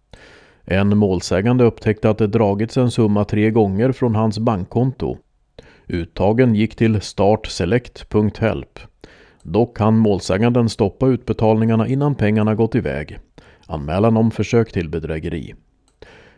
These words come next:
En målsägande fick ett S M S som såg ut att komma från Volvo Finans och om ett Card Pay-kort som lagts till i Apple Pay. Detta stämde inte och en anmälan om försök till bedrägeri är upprättad. I en anmälan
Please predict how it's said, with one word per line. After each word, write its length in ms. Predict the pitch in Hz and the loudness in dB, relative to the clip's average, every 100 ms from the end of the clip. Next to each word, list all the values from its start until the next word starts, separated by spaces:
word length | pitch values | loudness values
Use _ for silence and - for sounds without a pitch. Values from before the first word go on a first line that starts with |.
| _ | _
En 280 | 82 85 92 | -6 -2 0
målsägande 720 | 95 87 - 85 104 123 113 | 0 -2 -2 0 2 2 2
fick 160 | 113 | 0
ett 120 | 110 117 | 0 0
S 200 | 110 101 | 0 0
M 80 | |
S 160 | 98 135 | 0 -2
som 220 | - 117 | -2 -2
såg 140 | 117 110 | 0 0
ut 140 | 107 | 0
att 120 | 117 | -2
komma 260 | - 107 104 | 2 2 2
från 280 | - 113 98 | 2 0 0
Volvo 460 | 87 92 101 104 110 | -2 0 0 0 0
Finans 600 | 117 135 98 71 - - _ - - _ - | 0 0 -2 -6 -12 -16 _ -20 -20 _ -2
och 200 | 98 95 | 0 2
om 120 | 104 | 2
ett 200 | 104 - - | 2 -2 -12
Card 460 | - 95 113 117 - | -2 2 2 0 -2
Pay-kort 580 | 117 95 - 139 - - | 0 0 0 -2 -2 -12
som 320 | - 113 110 | -2 0 2
lagts 260 | 107 113 - | 2 -2 -2
till 300 | 120 120 113 | 0 2 2
i 80 | 127 | 0
Apple 340 | 113 - 135 | 0 0 0
Pay. 380 | 120 101 69 87 - _ - - _ - | 0 -2 -4 -6 -14 _ -20 -20 _ -10
Detta 280 | 90 101 | -6 -4
stämde 360 | 98 104 95 98 | -2 -2 0 0
inte 340 | 104 117 123 135 - | 0 2 0 0 -4
och 140 | 113 | 0
en 80 | 143 | 2
anmälan 440 | 117 104 113 120 | 2 2 2 2
om 140 | 123 127 | 2 0
försök 420 | 135 113 104 - | -2 0 -2 -2
till 160 | 104 104 | -4 -2
bedrägeri 600 | 113 113 120 107 98 104 | -2 0 0 0 -2 -4
är 120 | - 127 | -2 -2
upprättad. 640 | - - 80 - 71 57 - _ _ - - - _ _ | -2 -4 -6 -6 -8 -10 -18 _ _ -20 -20 -20 _ _
I 140 | - | -8
en 120 | 80 80 | -4 -4
anmälan 580 | 87 85 92 120 127 | -4 -2 0 2 0